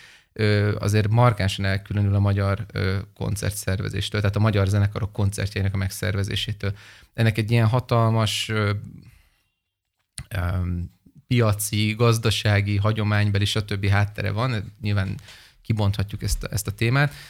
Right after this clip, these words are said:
de amit most, ö, ezzel kapcsolatban akartam mondani, az az, hogy, ö, hogy nekem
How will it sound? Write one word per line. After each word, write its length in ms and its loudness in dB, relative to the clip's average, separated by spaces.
de 120 4
amit 160 4
most, 300 -2
ö, 180 2
ezzel 220 2
kapcsolatban 420 0
akartam 320 0
mondani, 280 2
az 120 2
az, 320 0
hogy, 280 0
ö, 360 2
hogy 140 -2
nekem 600 0